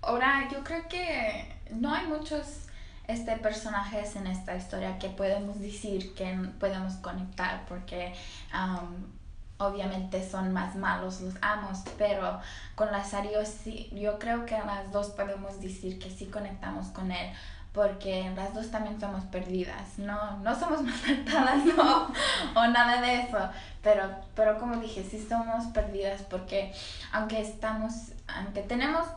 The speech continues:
todo por decir que no como otras personas, ah, no sabemos, no sabemos la realidad,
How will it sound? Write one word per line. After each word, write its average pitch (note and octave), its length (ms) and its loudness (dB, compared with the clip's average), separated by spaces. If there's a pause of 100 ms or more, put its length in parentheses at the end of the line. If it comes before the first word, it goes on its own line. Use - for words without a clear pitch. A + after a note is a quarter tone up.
todo G3+ 520 2
por G3+ 180 4
decir F#3+ 400 -6
que F#3 120 -2
no F#3+ 360 -2
como G#3 220 -2
otras F#3+ 320 -6
personas, G3 680 -2 (960)
ah, G3 420 4 (360)
no A#3 200 2
sabemos, A3+ 680 2 (340)
no A3+ 180 0
sabemos C4+ 400 2
la G3+ 320 0
realidad, G3 560 0